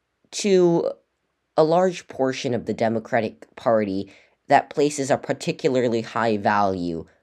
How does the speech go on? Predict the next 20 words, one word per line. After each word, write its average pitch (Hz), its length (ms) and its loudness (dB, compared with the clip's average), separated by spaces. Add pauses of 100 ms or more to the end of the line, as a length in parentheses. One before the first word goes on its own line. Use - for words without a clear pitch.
(160)
on 117 260 -2
diversity. 90 760 -6 (1200)
And 175 200 0
then 180 380 0
he 151 200 -4
actually 151 520 -2
reaches 147 480 -6
out 143 160 2
a 135 40 -2
hand 127 540 -4 (680)
to 131 80 -8
Trump - 400 -4
supporters, - 760 -6 (280)
people 143 580 -2
he - 160 -8
has 127 160 -2
fundamental 127 520 -2
disagreements 123 680 -8
with, 101 220 -6 (360)
and 117 360 -2